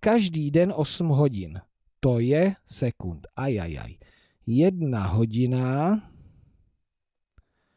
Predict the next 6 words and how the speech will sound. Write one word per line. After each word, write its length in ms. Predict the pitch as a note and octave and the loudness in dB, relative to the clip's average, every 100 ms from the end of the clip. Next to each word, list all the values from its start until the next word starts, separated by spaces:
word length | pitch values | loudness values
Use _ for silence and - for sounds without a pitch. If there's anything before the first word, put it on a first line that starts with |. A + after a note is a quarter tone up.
| _ _ _ - | _ _ _ -2
rovná 640 | B2+ C#3+ D3 E3+ E3+ F3 | 2 2 2 0 2 2
se 760 | E3+ - - E3+ E3 E3 E3+ F3 - - _ _ _ - | 0 -2 0 2 4 4 4 2 -2 -12 _ _ _ -10
tři 300 | - - E3 | -4 -2 -2
tisíce 1160 | - - E3+ - F3 E3+ - - E3 D#3+ D#3+ D3+ _ _ _ _ _ _ _ _ - | -4 -2 0 0 0 0 -2 0 2 4 2 -2 _ _ _ _ _ _ _ _ -12
šest 600 | - - C3+ B2 - - | -6 0 2 2 -4 -6
set. 240 | G#2+ | -4